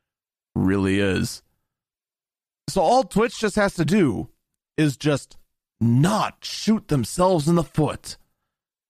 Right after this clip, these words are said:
That's all they gotta do. So with that, I say, you, you know, here's a sign that, you know, we, we talk over and over again about critical mistakes Twitch is making.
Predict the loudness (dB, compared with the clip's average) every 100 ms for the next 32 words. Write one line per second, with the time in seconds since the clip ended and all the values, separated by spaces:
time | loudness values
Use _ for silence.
0 | _ _ -4 -4 0 2 2 2 0 0
1 | 0 0 0 -4 -10 -16 _ _ _ _
2 | _ _ _ _ _ _ _ _ _ _
3 | _ _ _ _ _ _ _ _ _ _
4 | _ -8 -2 2 2 0 -4 _ -4 -4
5 | -2 -2 0 -2 -4 -4 -4 -2 0 2
6 | 0 -2 -6 -4 -4 -2 -2 0 0 0
7 | -2 -8 _ 0 2 0 -2 0 2 2
8 | 0 -2 -6 -2 0 2 0 -4 _ _
9 | _ -2 0 2 0 2 0 0 -4 -20
10 | _ 0 2 2 2 2 0 0 -2 -4
11 | -8 -14 _ _ _ _ _ _ _ _
12 | _ _ _ _ _ _ -4 -2 0 -2
13 | -4 -2 0 0 -2 -2 0 -2 -2 -4
14 | -2 -2 -2 0 -2 -2 -4 -6